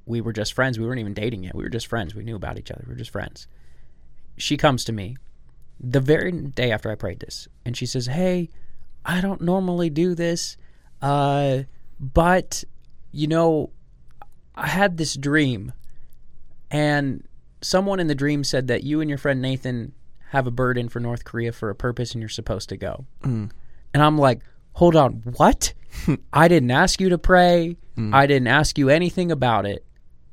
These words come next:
Speaker 1: And God spoke and
Speaker 2: Mm.
Speaker 1: gave this sign. But it was, I mean, could it get any more clear?
Speaker 2: Right.
Speaker 1: I didn't say a word about it.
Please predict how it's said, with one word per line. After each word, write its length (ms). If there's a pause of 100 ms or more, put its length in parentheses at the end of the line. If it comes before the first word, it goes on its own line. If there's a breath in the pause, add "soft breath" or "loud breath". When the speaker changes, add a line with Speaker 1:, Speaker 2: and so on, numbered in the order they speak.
Speaker 1:
And 560 (760)
God 280
spoke 440 (420)
and 200
Speaker 2:
Mm. 40
Speaker 1:
gave 240
this 160
sign. 340 (100)
But 160
it 100
was, 200 (180)
I 100
mean, 340 (180)
could 180
it 100
get 140
any 180
more 180
clear? 440 (540)
Speaker 2:
Right. 340
Speaker 1:
I 140
didn't 180
say 160
a 80
word 240
about 320
it. 180